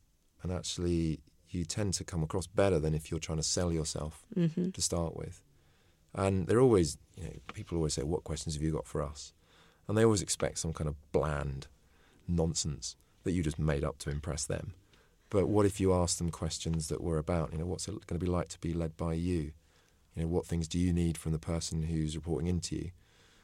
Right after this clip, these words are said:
Speaker 1: What are the dynamics in the team at the moment? And, you know, what does that mean we need? What are the pressures on you that you need your team to help you with?" So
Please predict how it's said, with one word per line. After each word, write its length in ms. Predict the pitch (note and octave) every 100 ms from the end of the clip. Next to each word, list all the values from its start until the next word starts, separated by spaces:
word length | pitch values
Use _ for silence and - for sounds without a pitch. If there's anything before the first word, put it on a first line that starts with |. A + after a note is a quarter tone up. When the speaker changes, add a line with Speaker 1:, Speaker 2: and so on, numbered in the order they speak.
| _
Speaker 1:
What 120 | G2
are 40 | F2+
the 80 | D#2
dynamics 500 | E2+ E2 E2 - E2+
in 80 |
the 80 | D#2
team 440 | - - F#2+ F2 D#2+
at 80 |
the 60 | -
moment? 460 | D#2+ D#2+ D#2 D#2 - - - _ _ -
And, 440 | F2+ D#2+ D#2+ D#2 D2+ - -
you 80 | D#2
know, 60 |
what 140 | D#2+ F2
does 120 | D#2+
that 200 | F2 F2
mean 240 | E2 D2+ D2+
we 120 | D2
need? 360 | C#2 C#2+ C#2+ -
What 140 | - F2
are 40 |
the 80 | D#2+
pressures 460 | - G2+ - F2
on 160 | E2+ D#2
you 440 | E2+ F2+ D#2 D#2 - _ _ _ _ _ _
that 100 | F2+
you 100 | D#2
need 200 | E2 D#2+
your 80 | E2
team 220 | D#2 D#2+ D#2
to 80 | E2+
help 240 | E2+ -
you 60 | C#2+
with?" 220 | C#2+ D#2+ - _ _ _
So 380 | - D#2+ E2